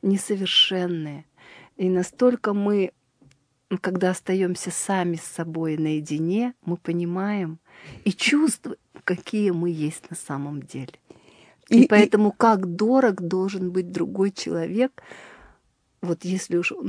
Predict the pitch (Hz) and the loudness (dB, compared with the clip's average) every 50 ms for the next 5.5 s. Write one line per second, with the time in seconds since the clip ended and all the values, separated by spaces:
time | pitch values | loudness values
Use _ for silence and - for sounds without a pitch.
0 | 196 190 196 - - - 180 190 190 - - 190 180 165 147 151 - 151 151 160 | -4 -4 -4 -6 -6 -6 -4 -4 -4 -2 -2 -2 -2 -2 -4 -4 -6 -6 -4 -4
1 | 160 160 156 151 147 - - - - - 131 - - 160 165 165 160 151 - - | -2 -2 -2 -2 -4 -6 -8 -10 -12 -12 -12 -12 -8 -6 -4 -4 -4 -6 -8 -8
2 | - 156 147 139 _ - - - - 175 170 170 175 175 180 180 175 180 180 175 | -10 -8 -8 -10 _ -14 -10 -6 -4 -4 -2 -2 0 0 0 -2 -2 -4 -4 -4
3 | 180 185 185 - - 180 190 190 190 175 170 - - 180 - - - - 202 190 | -2 -4 -4 -2 -2 -2 -2 0 -2 -2 -4 -6 -8 -8 -8 -6 -6 -4 -2 0
4 | 190 180 165 165 156 160 160 160 165 165 - - 175 156 151 - - - - 127 | 0 0 0 0 0 0 0 0 -2 -4 -4 -4 -6 -6 -6 -8 -12 -14 -12 -10
5 | 131 131 127 135 - 139 139 - 139 139 | -10 -10 -10 -10 -12 -14 -14 -16 -16 -16